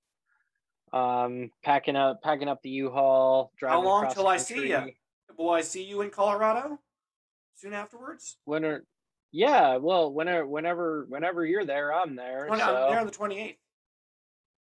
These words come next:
Speaker 1: Oh, word.
Speaker 2: There you go. Boom.
Speaker 1: You can,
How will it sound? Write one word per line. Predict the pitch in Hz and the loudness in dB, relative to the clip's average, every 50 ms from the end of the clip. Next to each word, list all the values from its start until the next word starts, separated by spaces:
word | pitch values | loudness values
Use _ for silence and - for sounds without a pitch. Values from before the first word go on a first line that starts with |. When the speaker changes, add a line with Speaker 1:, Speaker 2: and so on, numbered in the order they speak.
| _ - | _ 0
Speaker 1:
Oh, | - 185 175 135 | 2 2 2 2
word. | 127 156 170 143 113 - _ _ _ _ _ _ _ _ _ _ _ _ _ _ _ | 2 0 0 0 -2 -6 _ _ _ _ _ _ _ _ _ _ _ _ _ _ _
Speaker 2:
There | 156 156 | -18 -12
you | 180 202 | -4 -2
go. | 220 185 151 - _ _ _ _ _ _ _ - | -2 -2 -2 -6 _ _ _ _ _ _ _ -10
Boom. | 180 160 151 - _ _ _ _ _ _ _ _ _ | -10 -10 -10 -10 _ _ _ _ _ _ _ _ _
Speaker 1:
You | 151 151 | -14 -10
can, | 156 160 151 139 - | -8 -8 -8 -10 -12